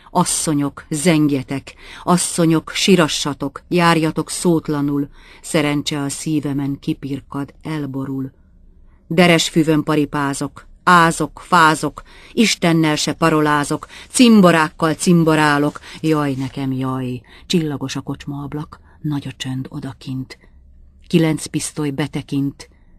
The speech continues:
Jaj nekem, jaj, szeretőm, a tüzes páva rikoltoz értem.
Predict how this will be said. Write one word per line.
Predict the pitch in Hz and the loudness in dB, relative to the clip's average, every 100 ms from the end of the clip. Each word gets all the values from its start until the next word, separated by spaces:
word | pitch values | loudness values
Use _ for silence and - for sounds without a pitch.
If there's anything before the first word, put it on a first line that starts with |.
| _ _ _ - _ _ - | _ _ _ -20 _ _ -14
Jaj | - 170 165 160 | 0 4 6 6
nekem, | 156 156 - 156 151 151 131 _ - | 6 2 0 -2 0 -2 -4 _ -8
jaj, | 147 156 156 151 147 143 - - _ _ _ _ | 0 2 4 2 0 -2 -6 -20 _ _ _ _
szeretőm, | - - 180 175 175 170 170 165 - | -4 2 6 6 4 2 4 2 -2
a | 175 | -4
tüzes | - 185 180 - | 2 4 4 0
páva | - 165 160 156 | -2 0 2 2
rikoltoz | 160 175 165 151 139 143 | 0 0 0 0 -2 -6
értem. | - 147 143 - 147 139 139 | -4 -6 -6 -6 -4 -4 -6